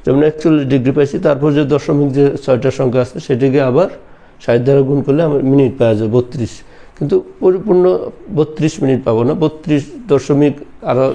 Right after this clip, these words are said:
ছয়টা ঘর থাকবে। এই দশমিকের পরটিগুলিকে আবার ষাট দ্বারা গুণ করবো, তখন আমি সেকেন্ড পেয়ে যাবো, অর্থাৎ আঠারো দশমিক ছেচল্লিশ সেকেন্ড, কারণ এরপরে তো আর আমার কোনো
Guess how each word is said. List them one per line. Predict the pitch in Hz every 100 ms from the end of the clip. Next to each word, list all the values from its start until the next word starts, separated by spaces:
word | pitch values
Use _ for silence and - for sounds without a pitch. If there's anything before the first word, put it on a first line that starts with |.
| - -
ছয়টা | 123 123 120
ঘর | 120 -
থাকবে। | 117 107 170 - - - - - - -
এই | 131
দশমিকের | 151 156 175 185 180
পরটিগুলিকে | 185 165 180 165 170 175 269 170 165 156 208 254 - - - - - - - - - -
আবার | 135 147 196 -
ষাট | 165 147
দ্বারা | 160 156
গুণ | 160 147
করবো, | 180
তখন | 190 151
আমি | 131 131
সেকেন্ড | - 127 120 101 - - 113
পেয়ে | 113
যাবো, | 95 92 92
অর্থাৎ | - 117 - - - -
আঠারো | 120 - 131 131
দশমিক | 117 117 135 151
ছেচল্লিশ | - 127 143 127 120
সেকেন্ড, | 107 92
কারণ | 120 123
এরপরে | 123 - 135 123
তো | 123
আর | 117 113
আমার | 110 113
কোনো | 117